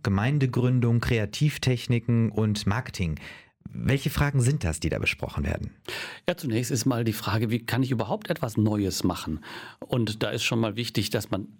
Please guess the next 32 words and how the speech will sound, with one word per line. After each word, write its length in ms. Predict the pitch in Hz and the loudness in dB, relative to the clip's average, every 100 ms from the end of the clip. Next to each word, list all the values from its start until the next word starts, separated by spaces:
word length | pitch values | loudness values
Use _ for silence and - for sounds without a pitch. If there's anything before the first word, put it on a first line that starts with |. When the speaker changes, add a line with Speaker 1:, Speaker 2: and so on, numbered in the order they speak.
| - | -6
Speaker 2:
einerseits 480 | 107 92 92 90 - | -4 -4 -4 -4 -2
eine 80 | |
gute 260 | 104 107 120 | 0 0 2
Idee 320 | 101 85 87 | 0 0 0
braucht 480 | 92 113 160 247 - | 0 -2 0 -2 -2
und 240 | 139 110 | -2 -2
da 120 | 104 95 | -2 -2
geben 260 | 98 98 | 0 2
wir 80 | 87 | 2
Hilfestellung, 640 | 95 104 139 - 165 165 | 2 0 -2 0 0 2
wie 100 | 123 | 2
man 160 | 123 107 | 2 0
an 140 | 107 | 0
Ideen 400 | 98 90 92 87 | 0 0 2 2
kommt. 400 | 90 90 135 196 - - - - _ _ | 0 0 0 0 -6 -10 -12 -16 _ _
Aber 180 | 110 120 | -4 -2
es 120 | 131 | -4
braucht 220 | - 139 | -4 -4
auch 200 | 143 - | -4 -2
irgendwie 360 | 139 139 139 120 | 2 2 2 0
Handwerkszeug, 760 | 113 127 135 127 - 123 120 | -2 -2 -4 -4 -2 -2 -2
wie 60 | 131 | 0
man 120 | 123 | 0
dann 140 | 113 117 | 2 0
die 260 | 110 - | 0 0
Idee 300 | 131 101 113 | 0 2 2
auch 100 | 117 | 2
in 60 | 117 | 2
die 120 | 104 | 0
Tat 260 | - 90 - | 0 -2 0
umsetzen 480 | 87 82 69 - 80 | 0 0 0 -2 -2
kann. 240 | 80 73 | -4 -8